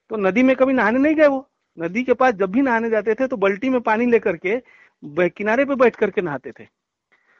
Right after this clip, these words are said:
तो उनसे लोगों ने पूछा कि "ऐसा क्यों करते?" तो उन्होंने बोले कि "जब मैं साबुन लगाऊंगा, तो ये साबुन नदी में जाएगा,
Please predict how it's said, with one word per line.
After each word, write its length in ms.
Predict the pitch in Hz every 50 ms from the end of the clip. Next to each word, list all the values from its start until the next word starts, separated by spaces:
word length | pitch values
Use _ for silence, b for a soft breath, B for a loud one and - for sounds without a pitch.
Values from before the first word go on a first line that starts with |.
| _ -
तो 60 | 196
उनसे 220 | 202 214 196 247 247
लोगों 220 | 247 247 240 262
ने 60 | 262
पूछा 340 | 254 - 240 226 - 262 262
कि 120 | 262 -
"ऐसा 240 | 254 240 226 - 262
क्यों 200 | 247 - 285 269
करते?" 300 | 233 254 214 190 - 170
तो 100 | 165 185
उन्होंने 240 | 190 190 208 240 254
बोले 260 | 233 226 214 226 247
कि 120 | 240 247 233
"जब 100 | 240 240
मैं 120 | 240 233
साबुन 320 | - - 180 180 214 233
लगाऊंगा, 380 | 220 196 175 175 160 160 175 208
तो 100 | 220 269
ये 60 | 226
साबुन 380 | 196 - 175 165 190 208 196 185
नदी 160 | 180 190 226
में 100 | 226 202
जाएगा, 380 | 160 156 139 127 120 151 190